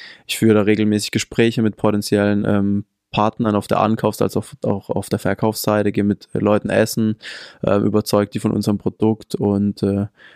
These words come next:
genau, mach da auch, ähm, einen kleinen Antrieb rein.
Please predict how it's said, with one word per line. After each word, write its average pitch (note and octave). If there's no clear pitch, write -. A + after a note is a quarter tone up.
genau, G2+
mach G#2
da G2+
auch, G2
ähm, G#2
einen G#2+
kleinen G2
Antrieb G2
rein. G#2